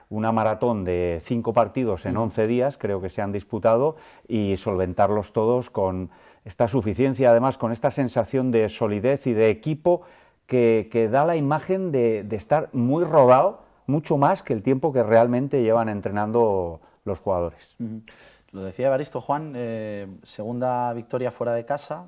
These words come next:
Speaker 2: la quinta en, en diez días, hablaba de la suficiencia y es cierto que aún así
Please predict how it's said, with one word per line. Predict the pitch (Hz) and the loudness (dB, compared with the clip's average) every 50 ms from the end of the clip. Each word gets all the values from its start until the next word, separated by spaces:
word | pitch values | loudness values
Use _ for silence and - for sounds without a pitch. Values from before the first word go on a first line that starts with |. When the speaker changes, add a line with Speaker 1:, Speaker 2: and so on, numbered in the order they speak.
| - _ | -20 _
Speaker 2:
la | - 95 92 92 | -18 -16 -16 -16
quinta | - - 131 139 143 127 - 127 127 123 | -12 -10 -8 -8 -8 -6 -6 -4 -4 -4
en, | 123 123 123 120 120 127 135 - _ _ _ - | -8 -10 -10 -12 -14 -16 -20 -20 _ _ _ -10
en | 127 123 120 | -8 -6 -6
diez | 127 131 120 123 | -6 -6 -8 -6
días, | 143 151 151 143 - - - | -6 -6 -6 -8 -10 -14 -18
hablaba | - 92 104 117 135 139 | -16 -10 -6 -2 0 0
de | 135 135 | 0 0
la | 135 127 | -4 -6
suficiencia | - 139 123 127 120 - 143 143 151 143 _ - 151 156 151 - | -8 -12 -14 -14 -12 -12 -10 -10 -10 -12 _ -12 -14 -14 -12 -12
y | - 117 | -12 -10
es | - - | -8 -6
cierto | 135 131 131 139 123 | -8 -6 -6 -6 -8
que | 131 | -8
aún | 127 120 | -8 -8
así | 123 117 - 143 139 147 - | -10 -10 -8 -8 -8 -8 -10